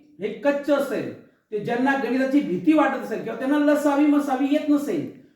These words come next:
तर अशा सगळ्या विद्यार्थ्यांना, मित्रांना हा व्हिडिओ शेअर करा.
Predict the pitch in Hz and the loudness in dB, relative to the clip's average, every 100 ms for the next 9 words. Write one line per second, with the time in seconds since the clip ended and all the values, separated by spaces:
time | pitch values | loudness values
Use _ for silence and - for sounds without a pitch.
0 | - 262 262 254 285 294 285 226 220 254 | -8 -6 -4 -2 2 2 0 -4 -2 0
1 | 262 254 185 240 247 220 208 220 233 214 | 0 0 -6 -8 -4 -4 -2 -2 -2 -6
2 | 214 214 220 226 190 196 190 170 180 - | -4 -4 -2 -4 -2 -2 -2 -2 -4 -4
3 | 262 262 262 214 175 | -2 0 2 0 -2